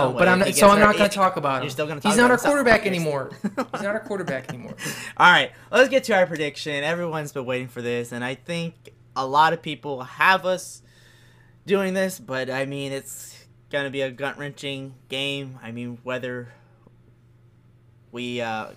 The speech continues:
Speaker 1: put it together or whether we not put it together. So, uh, my prediction, and I think we went through this when we went, we didn't touch on it this, you know, this podcast, and I think we'll have more time next week to touch on the rest of the season.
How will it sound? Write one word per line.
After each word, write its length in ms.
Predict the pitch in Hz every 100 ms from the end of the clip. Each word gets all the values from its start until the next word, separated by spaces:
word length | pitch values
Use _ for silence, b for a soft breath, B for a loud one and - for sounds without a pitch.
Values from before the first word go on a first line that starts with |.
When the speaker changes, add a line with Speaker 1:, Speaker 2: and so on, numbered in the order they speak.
| _
Speaker 1:
put 120 | 139
it 60 | 131
together 380 | 123 127 135 135
or 40 |
whether 220 | 127 135 139
we 120 | 160
not 200 | 214 -
put 120 | 120
it 80 | -
together. 340 | - 57 50 -
So, 340 | - 120 123
uh, 220 | 123 120 117 b b b b -
my 300 | 123 160 185 190
prediction, 840 | 196 165 156 - 139 131 127 139 -
and 340 | 113 120 117
I 120 | 113 131
think 280 | 156 156 127
we 280 | 143 139 127
went 260 | 139 135
through 160 | - 143
this 220 | 139 139
when 120 | 117
we 140 | 117 127
went, 300 | 123 127 -
we 120 | 131
didn't 260 | 156 151 -
touch 220 | 156 151
on 140 | 135
it 140 | 127 -
this, 280 | 131 - - _ _
you 120 | - 120
know, 260 | 113 110 - -
this 160 | 123
podcast, 460 | - 117 107 113 113
and 80 | 110
I 40 |
think 220 | 110 127
we'll 100 | 123
have 180 | 131 131
more 180 | 131 131
time 260 | 127 135 120
next 220 | 123 -
week 200 | 127 110
to 240 | 127 120 113
touch 280 | 127 117
on 100 | 117
the 60 | 110
rest 180 | 113 110
of 40 |
the 80 | -
season. 400 | - 131 120 110